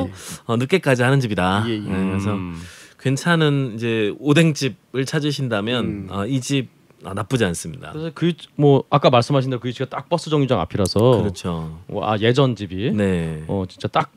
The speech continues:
Speaker 3: 오뎅 하나 딱 베어 물고 빨리 버스
Speaker 2: 음.
Speaker 3: 타러 가는 딱 그 느낌인데 지금 좀 안으로 들어갔네요.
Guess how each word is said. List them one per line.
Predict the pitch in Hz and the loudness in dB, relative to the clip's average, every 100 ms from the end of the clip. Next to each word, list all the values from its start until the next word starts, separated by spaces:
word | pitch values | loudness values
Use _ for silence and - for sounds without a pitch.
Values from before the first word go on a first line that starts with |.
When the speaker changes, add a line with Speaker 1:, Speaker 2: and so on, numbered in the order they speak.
| - | 0
Speaker 3:
오뎅 | 131 139 | 4 6
하나 | 143 | 6
딱 | 135 143 | 4 2
베어 | 120 127 | 4 4
물고 | 123 117 | 2 0
빨리 | 160 135 104 | -2 0 2
버스 | - | 2
Speaker 2:
음. | 185 | 4
Speaker 3:
타러 | 127 113 | 4 6
가는 | 101 104 92 | 4 2 0
딱 | 113 | -2
그 | 117 | -2
느낌인데 | 113 117 98 117 113 82 - - _ | -4 -4 -4 -2 -2 -4 -12 -20 _
지금 | 120 | -4
좀 | 147 110 | 2 4
안으로 | 107 120 | 4 4
들어갔네요. | - 101 87 80 | 2 0 0 -4